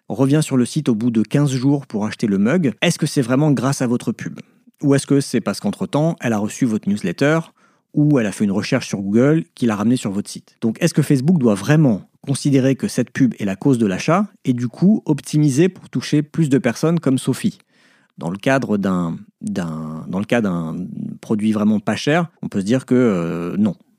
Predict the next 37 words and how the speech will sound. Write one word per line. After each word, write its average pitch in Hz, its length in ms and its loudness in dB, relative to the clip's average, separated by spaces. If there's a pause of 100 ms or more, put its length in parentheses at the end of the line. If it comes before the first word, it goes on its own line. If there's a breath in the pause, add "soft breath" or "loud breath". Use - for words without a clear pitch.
(140)
En - 60 -10
fait, - 260 -4
la 87 140 -2
réponse 87 320 -6
est 92 60 0
non. - 160 -8
Si 113 300 -2
le, 85 580 -2
si, - 500 -16 (260)
il 110 140 -18
faut 120 140 -2
que - 80 -6
les 117 60 -2
conversions 113 420 0
aient - 20 2
lieu 110 80 2
dans 113 80 2
une 101 160 -4
fenêtre 101 300 -4
assez 104 180 -8
courte, - 440 -2
et - 40 -16
il 190 60 -8
faut 107 100 -4
que - 80 -12 (220)
Facebook 117 400 -2
optimise 135 440 2
pour - 140 -8
trouver 117 260 0
des 127 120 2
personnes 135 420 0
qui - 80 -2
ont 110 80 2
converti 104 400 -2
dans 123 140 0
une 101 160 -2
fenêtre 98 400 -8